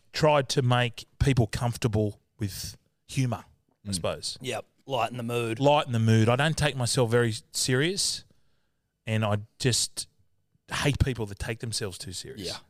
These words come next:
Speaker 3: Yeah. Stifling. Did you get in trouble heaps as a kid? Were you like,
Speaker 1: Heaps.
Speaker 3: were you a cheeky bastard?
Speaker 1: Heaps, yeah. M-, my best, <laughs> one of the, one of the worst things. So I'm still known, 'cause Christian Brothers Bondi no longer exists, but I was the only student ever to cop.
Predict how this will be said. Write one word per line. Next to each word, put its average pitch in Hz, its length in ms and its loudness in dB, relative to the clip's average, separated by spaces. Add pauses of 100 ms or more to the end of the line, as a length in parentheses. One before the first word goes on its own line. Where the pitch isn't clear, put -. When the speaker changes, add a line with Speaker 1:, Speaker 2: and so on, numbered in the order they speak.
(220)
Speaker 3:
Yeah. 98 160 -14 (140)
Stifling. 98 580 -6
Did 139 160 -2
you 165 80 2
get 190 60 -2
in 180 60 -8
trouble 147 280 0
heaps 143 180 0
as 127 100 -2
a 123 40 -6
kid? 180 220 -2
Were - 60 -2
you 139 140 6
like, 131 100 4
Speaker 1:
Heaps. - 60 -2
Speaker 3:
were 139 60 -2
you 135 80 2
a 120 40 -4
cheeky 123 300 -2
bastard? 117 440 2
Speaker 1:
Heaps, 113 260 -2
yeah. 101 340 2 (840)
M-, 135 200 2
my 127 220 4
best, 127 520 0
<laughs> - 1120 -8
one 139 160 4
of 143 60 4
the, 123 100 6
one 131 300 0
of 139 60 4
the 120 80 4
worst 123 420 2
things. 117 200 -2
So 131 80 2
I'm 127 80 0
still 175 240 2
known, 143 220 2
'cause 123 180 -4
Christian 143 280 0
Brothers 127 240 2
Bondi 131 340 2
no 127 160 2
longer 113 240 2
exists, 104 380 0
but 120 160 0
I 131 180 4
was 120 200 0
the 113 160 2
only 139 540 0 (280)
student 135 520 2
ever 127 200 0
to 120 100 -2
cop. - 380 -2